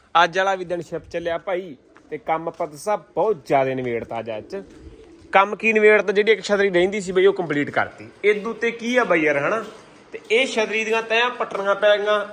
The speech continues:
ਬਸ ਇੱਕ ਗਲਤੀ ਹੋ ਗਈ ਮੇਰੇ ਤੋਂ, ਵੀ ਦੋ ਤੈਆਂ ਸੀ, ਇੱਕ ਤਾਂ ਪਹਿਲਾਂ ਵਾਲੀ ਜਮਾਂ, ਆਹ ਨਵੀਂ ਤੈਅ ਸੀ ਬਈ, ਤੇ ਇਹ ਤਾਂ ਨਾ ਮੈਥੋਂ ਇੱਥੋਂ ਪਾੜ ਗਈ ਇੱਕ ਪਾਸਿਓਂ। ਤੇ ਜਦੋਂ ਮੈਂ ਬਾਅਦ ਚ ਵੇਖੀ,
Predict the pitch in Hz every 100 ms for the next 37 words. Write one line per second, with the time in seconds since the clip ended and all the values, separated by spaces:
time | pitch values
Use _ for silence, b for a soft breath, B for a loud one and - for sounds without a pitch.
0 | 180 190 - 214 208 208 156 190 254 240
1 | 170 170 185 185 185 190 175 B B B
2 | _ - 196 160 180 190 202 208 226 202
3 | 202 208 202 180 214 214 196 170 208 208
4 | 175 - - b b b _ - 226 262
5 | 233 185 156 156 151 135 127 131 123 -
6 | _ _ 202 - - 220 254 240 247 247
7 | 233 214 208 202 196 185 175 170 151 127
8 | - 127 113 - 107 - b b b b
9 | - 185 196 202 165 196 214 208 175 -
10 | 165